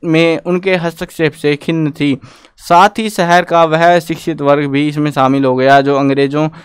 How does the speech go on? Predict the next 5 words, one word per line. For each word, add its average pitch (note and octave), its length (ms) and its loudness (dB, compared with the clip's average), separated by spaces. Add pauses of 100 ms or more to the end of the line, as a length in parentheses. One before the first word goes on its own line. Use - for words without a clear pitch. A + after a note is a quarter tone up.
(160)
के F#3+ 140 2
दोहरे E3 460 0
मापदंडों E3+ 960 2
तथा E3 280 0
प्रजातीय E3 840 0